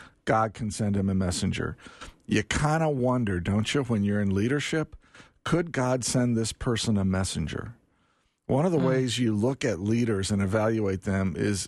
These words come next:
Speaker 1: just at an intuitive level is to say,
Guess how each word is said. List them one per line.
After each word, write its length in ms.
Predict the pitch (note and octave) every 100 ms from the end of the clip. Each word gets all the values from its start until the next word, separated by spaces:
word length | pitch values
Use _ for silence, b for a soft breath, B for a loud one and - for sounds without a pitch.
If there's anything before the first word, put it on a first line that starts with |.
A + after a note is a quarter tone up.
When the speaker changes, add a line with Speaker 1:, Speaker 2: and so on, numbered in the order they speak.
| G#2
Speaker 1:
just 300 | C#3 E3 F3+
at 100 | C3+
an 140 | A#2
intuitive 540 | G#2 G2 C#3 C3 A2
level 360 | G2 F#2+ G#2 G#2
is 120 | G2+
to 120 | -
say, 360 | G#2 - G2 F#2